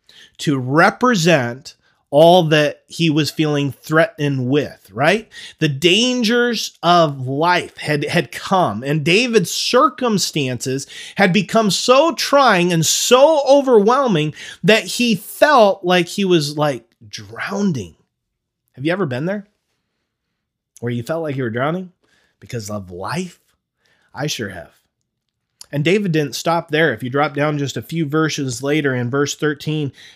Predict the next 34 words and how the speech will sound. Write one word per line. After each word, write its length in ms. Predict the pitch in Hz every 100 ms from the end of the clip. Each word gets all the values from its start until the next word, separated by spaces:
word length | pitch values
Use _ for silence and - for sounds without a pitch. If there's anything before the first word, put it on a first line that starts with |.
| _
through 160 | 143
fifteen, 480 | 127 160 160 139 123
he 160 | 123 131
said 300 | - 143 123
this. 260 | 143 117
He 100 | -
said, 280 | 127 151 135
"But 120 | 143
I 140 | 160 151
pray 640 | - - 185 220 247 277 - - -
to 160 | - 226
you, 560 | 208 185 220 196 101 - _ _ _ _ _ _ _ _ _ - 156
Lord, 480 | 147 139 139 143 - _ - - -
in, 300 | 202 196 180
in, 300 | 196 202 190
in 200 | 202 196
this 200 | 180 175
time, 580 | - - 208 226 240 254
uh, 140 | 185 190
in, 260 | 190 202 196 -
in 240 | 190 180
the 80 | 170
time 640 | - - 196 220 240 240 -
of 260 | 180 160
your 300 | 151 180 220
favor, 560 | 220 - 190 165 113 87 - -
in 220 | 175 170
your 460 | 170 165 196 254 269
great 500 | 175 208 233 240 -
love, 460 | 165 190 214 156 139
O 120 | 143
God, 380 | 131 123 113 -
answer 720 | 196 233 254 285 214 - 269
me 540 | 247 214 180 151 160